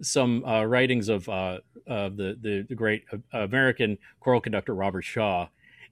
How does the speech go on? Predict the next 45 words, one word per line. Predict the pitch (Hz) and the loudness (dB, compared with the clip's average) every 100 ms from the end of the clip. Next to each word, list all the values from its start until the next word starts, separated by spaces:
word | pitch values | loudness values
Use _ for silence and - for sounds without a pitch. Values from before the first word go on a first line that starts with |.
| - | 0
And | 123 113 113 104 - _ _ | 4 4 4 0 -4 _ _
I | 127 120 | 0 2
was | 123 - | 2 0
thinking | 196 180 165 139 | -2 0 -2 -4
about | - 104 113 110 113 - - | -8 0 2 4 2 -4 -8
this | 120 - - | -6 -4 -2
idea, | 120 107 120 113 | -2 0 0 0
you | 107 | 0
use | 113 135 127 | 0 -2 0
the | 123 | -2
word | 107 110 92 | 0 0 0
blend, | 107 104 110 98 82 - _ _ _ _ | -2 0 2 0 -6 -16 _ _ _ _
and | 127 | -2
you're | 107 | -2
talking | 117 113 123 113 | 2 2 2 -2
about | 104 104 - | 0 0 -2
the | |
different | 107 113 - 113 90 | -2 -2 -2 -4 0
vocal | 110 107 101 | 0 0 -6
styles, | - 113 101 95 92 - - _ _ - | -2 0 2 0 -4 -8 -16 _ _ -4
uh, | 107 98 95 | 0 0 0
that, | 101 98 - | -2 -4 -4
that | 117 101 - | -2 -2 -4
Il | 110 | -4
Divo | 113 143 123 107 | 2 4 4 4
brings | 113 104 | 2 0
to | - | -2
the | 101 | -2
group. | 92 101 95 - _ _ _ | -2 -2 -2 -4 _ _ _
Uh, | 107 98 | -2 -2
Lauren | 110 110 110 110 | -2 -2 0 0
comes | - 113 104 | 0 -2 -2
from | 113 | -4
a | 104 | -2
singer-songwriter | 117 107 98 - 135 143 139 127 117 | -2 -2 -2 2 2 6 6 6 4
background. | 110 107 104 107 101 101 98 | 4 4 2 0 0 0 -4
She | 107 | -8
didn't | 101 123 120 | -10 -8 -6
necessarily | 110 - - 120 110 | -4 -4 0 0 0
plan | - 104 123 | -2 -2 0
on | 120 | 0
being | 104 104 104 | -2 -4 -2
in | |
a | 104 | -2
jazz | 101 101 107 | -2 0 0